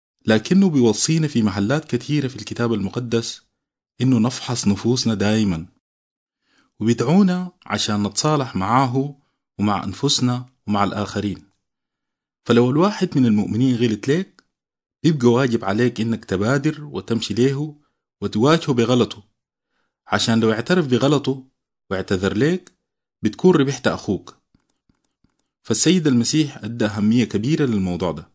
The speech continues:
فبنلقاه بيقول في إنجيل متى الأصحاح خمسة والعدد ثلاثة وعشرين: "فإن قدمت قربانك إلى المذبح وهناك تذكرت أن لأخيك شيئا عليك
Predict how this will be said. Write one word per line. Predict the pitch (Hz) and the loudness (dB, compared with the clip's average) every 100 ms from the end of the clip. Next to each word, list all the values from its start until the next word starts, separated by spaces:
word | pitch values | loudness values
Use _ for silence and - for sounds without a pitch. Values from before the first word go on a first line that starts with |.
| _ _ _ _ _ _ _ _ | _ _ _ _ _ _ _ _
فبنلقاه | 104 110 110 143 175 139 | 0 2 2 4 4 4
بيقول | 113 135 147 | 2 2 0
في | 147 101 | 0 0
إنجيل | 98 101 | 0 0
متى | 110 127 - - _ - | -2 -4 -6 -10 _ -8
الأصحاح | 98 - - 131 113 | -6 -4 -2 -2 -2
خمسة | - 127 123 98 | -2 0 0 -2
والعدد | 92 - 120 104 | -2 -2 -2 -2
ثلاثة | - 113 127 | -2 -2 0
وعشرين: | 107 95 - 127 190 - _ _ _ _ _ _ _ _ _ _ | -2 -4 -4 -4 -4 -8 _ _ _ _ _ _ _ _ _ _
"فإن | - 104 104 | -6 -2 -2
قدمت | - 104 104 143 175 - | -4 -8 -4 -2 -2 -2
قربانك | - 98 101 123 117 104 - | -2 -2 0 2 0 -4 -8
إلى | 107 98 | -6 -4
المذبح | 95 110 123 117 120 - _ _ _ _ _ _ _ _ - | -2 -4 -2 -4 -6 -8 _ _ _ _ _ _ _ _ -8
وهناك | 107 120 151 180 - - | -2 2 4 2 0 -4
تذكرت | - 95 95 - 127 101 | -4 -2 -2 -4 -4 -2
أن | 104 98 | 0 0
لأخيك | 92 95 - 110 101 | 0 -4 -4 -4 -2
شيئا | - 120 101 98 | 0 0 0 0
عليك | 92 117 147 160 | 0 0 -2 -6